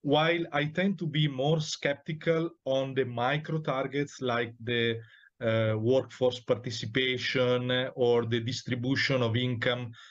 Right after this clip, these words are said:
between, uh, capital and, uh, and labor, these are, are things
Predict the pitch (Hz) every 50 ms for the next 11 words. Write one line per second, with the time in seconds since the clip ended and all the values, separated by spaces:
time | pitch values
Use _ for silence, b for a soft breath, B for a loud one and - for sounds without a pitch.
0 | B B - 117 120 117 113 123 123 120 120 120 120 117 113 113 113 110 - 131
1 | 120 117 113 123 110 117 127 117 117 117 123 127 - 127 117 113 113 113 113 113
2 | 113 110 110 110 110 113 - - 127 117 110 113 113 131 147 147 147 143 131 143
3 | 143 143 143 143 B B B B B B B - 139 123 139 175 180 160 160 160
4 | 143 143 135 135 143 143 131 - - - - 151 151 147 147 151 151 156 - -
5 | - -